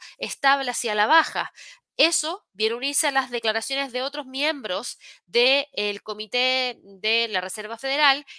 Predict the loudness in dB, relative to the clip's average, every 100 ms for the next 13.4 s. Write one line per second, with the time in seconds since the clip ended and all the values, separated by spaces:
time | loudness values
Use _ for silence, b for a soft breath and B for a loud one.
0 | B -2 -2 -4 -8 -6 -6 -2 -4 -2
1 | -6 -6 -2 0 0 -2 2 2 0 -6
2 | -4 -4 -4 -10 -6 0 0 0 -10 B
3 | B -4 -4 -2 -4 -2 -2 -2 -4 -6
4 | -8 2 4 4 2 0 -2 B B 2
5 | 2 2 -4 -4 -4 -6 -6 -8 -6 -8
6 | -6 -6 -6 -6 -2 0 0 -2 -8 -8
7 | -8 -4 -6 -2 -2 -2 -2 -4 -4 -4
8 | -6 -8 -8 -6 -6 -6 -6 -8 -8 -6
9 | -4 -4 -6 -6 -6 -4 2 2 2 -8
10 | B B -8 -6 -4 -2 -4 -4 -2 -2
11 | -2 0 0 2 0 -2 -4 -4 -6 -4
12 | -6 -6 -8 -12 -12 -8 -8 -8 -6 -6
13 | -6 -2 0 2